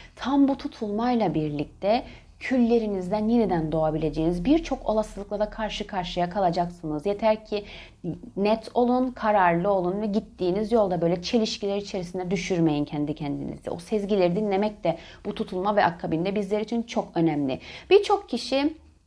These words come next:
artık o travmalarıyla uğraşmışsa, kendinin derinliğiyle uğraşmışsa, gerçekten kendine ve farkındalık sürecine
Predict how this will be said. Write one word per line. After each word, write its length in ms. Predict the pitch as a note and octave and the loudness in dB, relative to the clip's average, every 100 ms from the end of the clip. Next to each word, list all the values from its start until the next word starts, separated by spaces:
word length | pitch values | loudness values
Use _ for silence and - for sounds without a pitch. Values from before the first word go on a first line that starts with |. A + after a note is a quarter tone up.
| _ _ _ B3+ | _ _ _ 4
artık 300 | B3+ C4 C4+ | 4 6 0
o 100 | C4 | 0
travmalarıyla 800 | C4 B3 B3 B3 A#3+ A#3+ A#3 A#3 | 4 6 6 6 4 4 2 2
uğraşmışsa, 1000 | B3 A#3+ A3 - A#3+ A#3+ - A#3+ A#3+ A#3+ | 2 2 0 -2 -8 -8 -6 0 2 2
kendinin 540 | A#3 G#3+ G#3+ G#3+ A3 | -2 0 0 0 4
derinliğiyle 540 | A#3 A3+ A3+ G#3 G3+ G#3+ | 4 4 0 0 0 2
uğraşmışsa, 560 | A3+ A3 G#3+ A3+ - | 4 2 0 -6 -6
gerçekten 600 | G3+ B3+ D#4+ A#4 - A3+ | 2 2 2 -2 -2 -4
kendine 480 | - A3 F#3+ F3+ A#3 | -2 -2 -2 0 -2
ve 60 | B3 | -2
farkındalık 640 | A#3+ G3 F#3 F3 F3+ F3+ | -2 -4 -4 -2 0 -2
sürecine 560 | - C#4+ B3+ A#3+ E3+ | 0 2 4 4 2